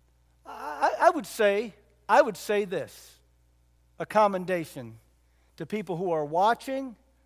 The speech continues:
to people who are here. The very fact that you have tuned in Sunday to hear the Word of God and worship with us and, and sing God's praises, regardless of other things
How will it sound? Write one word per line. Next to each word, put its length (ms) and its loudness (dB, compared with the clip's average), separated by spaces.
to 80 -14
people 340 -4
who 60 -2
are 160 0
here. 320 -8
The 120 -12
very 220 -2
fact 580 -2
that 100 -14
you 140 -8
have 240 -8
tuned 480 -8
in 260 -4
Sunday 580 -6
to 140 -12
hear 180 -10
the 120 -8
Word 200 -8
of 100 -12
God 380 -2
and 200 -14
worship 400 -10
with 220 -10
us 400 -4
and, 140 -20
and 100 -20
sing 380 -8
God's 340 -4
praises, 720 -12
regardless 720 -4
of 380 -4
other 320 -8
things 840 -20